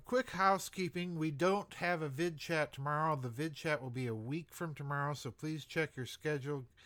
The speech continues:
And when the vid chat actually posts, get your comments and questions in, uh, by no later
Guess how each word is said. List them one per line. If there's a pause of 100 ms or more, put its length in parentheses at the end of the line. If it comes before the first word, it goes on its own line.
(440)
And
when
the (560)
vid
chat
actually
posts, (760)
get
your
comments
and
questions
in, (920)
uh,
by
no
later